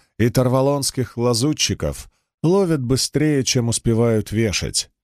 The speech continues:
Правда, пока удалось изловить всего лишь двух тарвалонских ведьм, но допрошено более сотни женщин —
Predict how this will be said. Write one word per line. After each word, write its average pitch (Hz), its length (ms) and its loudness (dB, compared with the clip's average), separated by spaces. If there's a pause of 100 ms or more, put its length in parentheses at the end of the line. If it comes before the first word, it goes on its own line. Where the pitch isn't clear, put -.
(580)
Правда, 170 580 2
пока 151 360 0
удалось 143 440 0
изловить 123 500 0
всего 139 360 -2
лишь 131 240 0
двух 110 340 0
тарвалонских 131 800 0
ведьм, 69 440 -2 (540)
но 165 240 4
допрошено 160 600 0
более 127 320 2
сотни 123 480 0
женщин — 110 680 -2